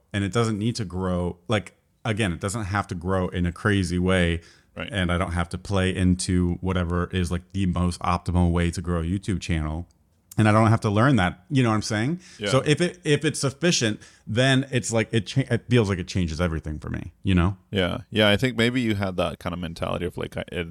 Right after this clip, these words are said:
Speaker 2: our, this channel needs to grow to, like, hundreds of thousands, millions
Speaker 1: Yeah.
Speaker 2: of followers, because that's how you
Speaker 1: Before it
Speaker 2: monetize on
Speaker 1: even starts
Speaker 2: YouTube.
Speaker 1: working.
Speaker 2: Well, that's,
Speaker 1: Exactly.
Speaker 2: that's when your money is on monetizing YouTube and sort of, like, affiliate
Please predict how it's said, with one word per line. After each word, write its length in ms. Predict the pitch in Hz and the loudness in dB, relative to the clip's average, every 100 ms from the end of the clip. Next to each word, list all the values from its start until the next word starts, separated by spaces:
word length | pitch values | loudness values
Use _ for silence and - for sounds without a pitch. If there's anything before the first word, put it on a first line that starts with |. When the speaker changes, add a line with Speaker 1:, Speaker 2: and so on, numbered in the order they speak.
| 82 | -2
Speaker 2:
our, 120 | 85 | -2
this 220 | 85 87 | -2 -6
channel 320 | - 85 82 | -4 -4 -4
needs 180 | 85 85 | -4 -6
to 80 | 85 | -6
grow 180 | 85 80 | -4 -4
to, 160 | - | -6
like, 240 | - - - - _ | -8 -10 -12 -20 _
hundreds 280 | - 92 85 | -6 -6 -8
of 100 | 82 | -6
thousands, 340 | 76 85 82 | -4 -4 0
millions 160 | 107 170 110 | 4 6 6
Speaker 1:
Yeah. 60 | 80 | 4
Speaker 2:
of 40 | |
followers, 400 | 82 87 87 82 | 2 2 2 0
because 300 | - 87 92 87 | -4 -4 -4 0
that's 240 | 92 - | 0 2
how 100 | 90 | -2
you 160 | 90 90 | -2 2
Speaker 1:
Before 440 | 117 127 123 113 | 4 6 6 6
it 80 | 110 | 6
Speaker 2:
monetize 20 | |
on 60 | 113 | 4
Speaker 1:
even 160 | 107 127 | 4 4
starts 320 | 127 117 92 | 6 6 4
Speaker 2:
YouTube. 20 | |
Speaker 1:
working. 440 | 123 147 - 85 80 - | 2 2 2 -2 -2 -2
Speaker 2:
Well, 120 | 110 | 4
that's, 20 | 113 | 4
Speaker 1:
Exactly. 440 | 107 113 110 101 | 8 6 6 4
Speaker 2:
that's 120 | 98 85 | 0 0
when 120 | 120 | 0
your 120 | 107 | 0
money 340 | 98 107 107 | 0 0 0
is 180 | 87 85 | -2 -2
on 140 | 90 87 | -4 -2
monetizing 540 | 92 92 - 90 95 | -4 -4 -2 -4 -2
YouTube 300 | 92 - 95 | -6 -4 -6
and 360 | 69 87 90 - | -4 -6 -6 -12
sort 220 | - - 87 | -10 -8 -8
of, 100 | 85 | -8
like, 180 | 80 | -8
affiliate 540 | - - 98 92 87 | -8 -4 -4 -2 -4